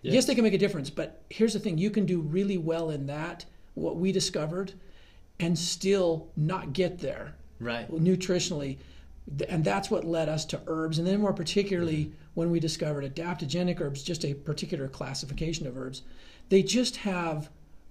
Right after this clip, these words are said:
Speaker 1: components that aren't typically in
Speaker 2: Mm-hmm.
Speaker 1: other foods, number one, and so they fill gaps is the way I like to look
Speaker 2: Sure.
Speaker 1: at it.
Speaker 2: Okay.
Speaker 1: Gaps that are there
Speaker 2: It's
Speaker 1: that
Speaker 2: a
Speaker 1: are
Speaker 2: supplement.
Speaker 1: needed.
Speaker 2: Yeah.
Speaker 1: Yeah, they, they supplement. And then secondly, um, they're more concentrated.
Speaker 2: Mm-hmm.
Speaker 1: A small amount of them, and just adding a little bit into the diet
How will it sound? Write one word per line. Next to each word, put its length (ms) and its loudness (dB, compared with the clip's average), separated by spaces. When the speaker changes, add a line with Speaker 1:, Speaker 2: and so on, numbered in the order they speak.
Speaker 1:
components 560 4
that 240 -2
aren't 480 -2
typically 480 2
in 80 2
Speaker 2:
Mm-hmm. 100 0
Speaker 1:
other 140 0
foods, 400 0
number 200 0
one, 360 -2
and 100 0
so 80 -2
they 140 0
fill 260 -2
gaps 560 -6
is 140 -4
the 80 -4
way 100 -4
I 120 -6
like 180 -4
to 80 -8
look 100 -4
Speaker 2:
Sure. 140 0
Speaker 1:
at 80 0
it. 180 -6
Speaker 2:
Okay. 260 -6
Speaker 1:
Gaps 340 -4
that 120 0
are 80 4
there 300 6
Speaker 2:
It's 80 0
Speaker 1:
that 100 4
Speaker 2:
a 0 -
Speaker 1:
are 80 4
Speaker 2:
supplement. 280 4
Speaker 1:
needed. 380 2
Speaker 2:
Yeah. 120 -6
Speaker 1:
Yeah, 220 4
they, 140 0
they 180 -2
supplement. 560 2
And 120 4
then 140 6
secondly, 1000 0
um, 200 -4
they're 140 4
more 160 4
concentrated. 800 -2
Speaker 2:
Mm-hmm. 80 -6
Speaker 1:
A 60 0
small 380 4
amount 320 4
of 120 -2
them, 360 -6
and 120 -2
just 160 0
adding 240 4
a 40 0
little 260 4
bit 260 -4
into 240 -4
the 100 -4
diet 500 -2